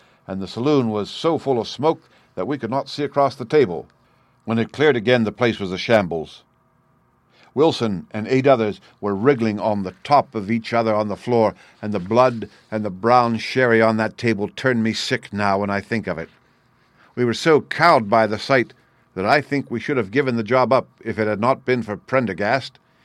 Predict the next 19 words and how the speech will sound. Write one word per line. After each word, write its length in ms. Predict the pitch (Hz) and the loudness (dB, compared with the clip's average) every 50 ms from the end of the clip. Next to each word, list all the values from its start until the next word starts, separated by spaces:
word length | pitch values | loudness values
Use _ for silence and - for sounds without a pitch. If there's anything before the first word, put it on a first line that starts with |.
| _ _ _ - | _ _ _ -12
He 140 | - 151 135 | -8 -8 -8
bellowed 360 | 101 87 135 139 135 127 117 | -2 2 2 4 4 4 4
like 160 | 131 127 - | 2 0 0
a 40 | 113 | 0
bull 360 | 107 107 127 143 139 123 117 | -4 2 4 6 6 6 4
and 180 | 110 104 104 107 | 2 0 0 2
rushed 240 | 120 135 135 - - | 2 2 2 0 -8
for 120 | - 117 | -8 -6
the 100 | 104 104 | -6 -4
door 260 | 90 113 127 131 120 113 | -2 0 2 4 4 4
with 160 | 107 104 95 | 2 0 -4
all 280 | - - 139 139 135 117 | -4 0 2 2 4 4
that 100 | 120 98 | 2 -2
were 120 | 113 113 | -4 -4
left 280 | 107 113 131 127 - - | -2 0 -2 -2 -2 -4
alive 320 | 113 113 123 127 123 110 | -4 0 2 2 2 2
at 80 | 113 107 | 0 -4
his 160 | 107 101 - | -6 -6 -4
heels. 400 | 151 151 131 104 87 85 82 - | -4 -2 -2 -2 -4 -6 -10 -16